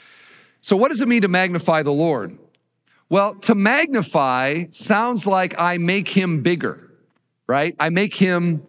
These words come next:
I make him bigger. But can we make God bigger than he is?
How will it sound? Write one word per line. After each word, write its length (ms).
I 80
make 240
him 100
bigger. 300
But 200
can 180
we 120
make 240
God 300
bigger 260
than 140
he 180
is? 460